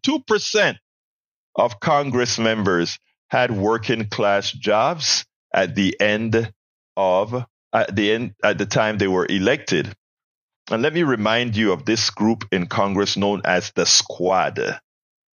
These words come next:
Progressives, the Squad.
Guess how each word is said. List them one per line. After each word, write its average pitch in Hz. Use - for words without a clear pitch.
Progressives, 98
the 87
Squad. -